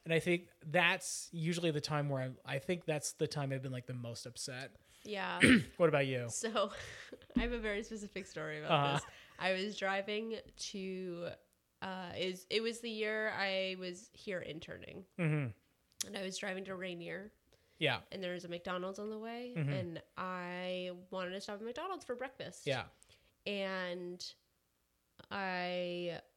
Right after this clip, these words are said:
Speaker 2: walk into the McDonald's and I asked the lady at the counter, I was like, "Hi, can I get a chicken biscuit with cheese?" And she looked at me like I was insane.
Speaker 1: Uh-huh.
Speaker 2: Like, I, I was, she was like, "Egg?"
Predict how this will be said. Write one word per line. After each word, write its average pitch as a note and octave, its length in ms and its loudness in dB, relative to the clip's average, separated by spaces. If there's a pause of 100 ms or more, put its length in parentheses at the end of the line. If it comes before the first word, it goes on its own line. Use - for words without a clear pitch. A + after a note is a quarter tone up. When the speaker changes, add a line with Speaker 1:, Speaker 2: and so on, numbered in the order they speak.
Speaker 2:
walk F3 400 -2
into E3 320 -4
the G3 80 -6
McDonald's A#3 1080 -8 (240)
and F#3+ 160 -6
I E3+ 460 -4
asked D#3+ 220 -10
the E3 80 -8
lady E3 180 -6
at C#3+ 80 -10
the E3 60 -14
counter, A#3+ 320 -8
I F#3 40 -4
was F#3 80 -8
like, F#3 180 -10
"Hi, A#3+ 140 -8
can A3+ 160 -6
I G3+ 60 -6
get G#3+ 100 -8
a G#3+ 60 -8
chicken G3+ 360 -8
biscuit F3 600 -8
with D#3 260 -10
cheese?" - 500 -14 (640)
And F#3 100 -6
she D4 280 -2
looked G#3+ 340 -4
at D3+ 200 -4
me D#3+ 320 -8 (420)
like F3 220 -4
I F#3 160 0
was F3 260 -4 (120)
insane. D#3+ 680 -6
Speaker 1:
Uh-huh. D#3 320 6 (100)
Speaker 2:
Like, G3 220 2
I, F#3 240 4
I F#3+ 160 4
was, F#3 400 -2
she - 200 -2
was A3+ 120 -2
like, A3+ 240 -2 (500)
"Egg?" G#3+ 460 -2